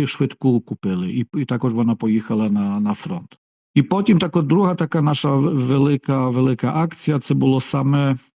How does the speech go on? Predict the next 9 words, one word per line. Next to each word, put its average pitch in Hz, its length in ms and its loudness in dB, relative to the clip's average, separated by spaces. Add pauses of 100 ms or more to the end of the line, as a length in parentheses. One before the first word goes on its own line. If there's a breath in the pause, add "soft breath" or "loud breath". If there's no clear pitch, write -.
(180)
е, 120 360 2
в - 400 -16
цьому 127 420 0
році, 156 640 2 (300)
де 131 580 -2 (460)
ті 156 160 6
хлопці 123 880 2
там 123 220 2
з, - 400 -12